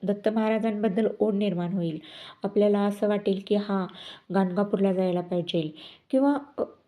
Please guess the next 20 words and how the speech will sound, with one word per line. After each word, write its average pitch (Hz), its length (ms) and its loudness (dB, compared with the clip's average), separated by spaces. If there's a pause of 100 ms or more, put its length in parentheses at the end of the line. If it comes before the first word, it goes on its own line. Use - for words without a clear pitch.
(260)
याच्या 226 320 2
म्हणजे 277 400 2 (180)
असं 269 260 6
वाटेल 285 380 2
की 294 160 2 (360)
अक्कलकोटला 262 640 6
जायला 214 240 4
पाहिजे. 196 320 2
स्वामी 220 540 -2 (200)
आपल्या 208 280 0
दर्शनाची 214 1040 -2
म्हणजे 233 340 0 (440)
आपल्याला 254 1200 2 (240)
स्वामींच्या 247 1120 0
दर्शनाची 285 580 4
इतकी 294 260 6
ओढ 254 380 8
लागलेली 226 440 2
असेल 196 440 0 (380)
की 277 300 0